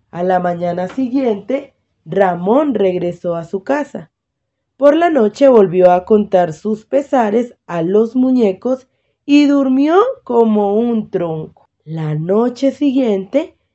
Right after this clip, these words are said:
Ramón durmió muy bien y la siguiente también. Pero la cuarta noche, Ramón empezó a preocuparse nuevamente. No podía dejar de pensar en los muñecos. Les había cargado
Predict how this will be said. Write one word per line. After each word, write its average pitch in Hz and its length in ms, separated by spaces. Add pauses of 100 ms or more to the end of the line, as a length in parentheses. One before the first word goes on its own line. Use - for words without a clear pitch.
(160)
Ramón 202 680
durmió 226 460
muy 233 320
bien 202 420 (320)
y 311 120
la 269 200
siguiente 185 680
también. 156 680 (160)
Pero 190 340
la 185 280
cuarta 233 520
noche, 254 640 (260)
Ramón 180 640
empezó 202 480
a 185 80
preocuparse 208 800
nuevamente. 180 920 (640)
No 285 280
podía 285 500
dejar 196 400
de 220 140
pensar 254 640
en 254 160
los 269 100
muñecos. 277 720 (560)
Les 214 300
había 226 420
cargado 196 680